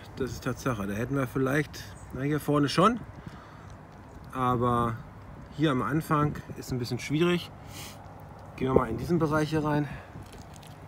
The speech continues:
Gucken wir mal. Ja, da geht, da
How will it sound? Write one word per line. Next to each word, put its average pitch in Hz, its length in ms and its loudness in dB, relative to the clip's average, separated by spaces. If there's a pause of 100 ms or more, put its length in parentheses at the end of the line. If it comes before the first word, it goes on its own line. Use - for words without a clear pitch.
(1160)
Gucken - 160 -4
wir 131 60 -2
mal. 139 180 4
Ja, 220 220 8
da 269 180 4
geht, 214 260 4
da 359 300 2